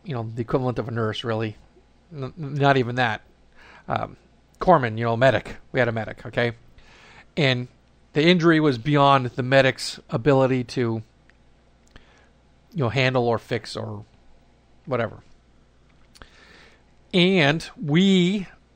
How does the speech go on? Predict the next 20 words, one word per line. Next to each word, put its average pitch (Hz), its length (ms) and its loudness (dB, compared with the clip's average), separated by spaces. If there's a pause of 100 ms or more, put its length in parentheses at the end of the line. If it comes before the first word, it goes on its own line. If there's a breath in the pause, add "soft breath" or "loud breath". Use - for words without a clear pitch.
(520)
so 165 140 0
we 156 80 8
had 165 100 6
to 151 80 -2
call 143 460 4 (100)
for, 127 640 2 (160)
uh, - 540 -4 (240)
we 165 60 -4
had 147 60 0
to 135 60 -6
call 156 140 4
the 151 80 8
aircraft 156 380 4
carrier, 123 340 2
which 147 320 -14
has 117 240 -2
the 117 80 -12
doctors, 120 560 0
right, 123 220 -2 (640 loud breath)
and 120 420 -6